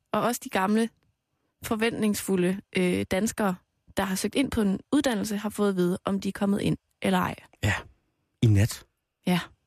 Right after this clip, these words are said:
Speaker 1: det er meget spændende. Og jeg vil bare lige sige, at jeg kan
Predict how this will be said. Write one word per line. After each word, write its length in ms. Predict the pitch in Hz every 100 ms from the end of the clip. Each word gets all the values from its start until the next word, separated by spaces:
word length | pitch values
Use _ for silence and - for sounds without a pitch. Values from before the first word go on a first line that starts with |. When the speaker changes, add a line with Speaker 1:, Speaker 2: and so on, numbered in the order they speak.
| -
Speaker 1:
det 80 | 190
er 40 |
meget 300 | 175 190 233
spændende. 400 | 254 180 170 170 185 _ - - _
Og 60 | -
jeg 20 |
vil 60 | 180
bare 160 | 202
lige 180 | 214 240
sige, 320 | 240 208 202 -
at 160 | 190 190
jeg 100 |
kan 80 | 208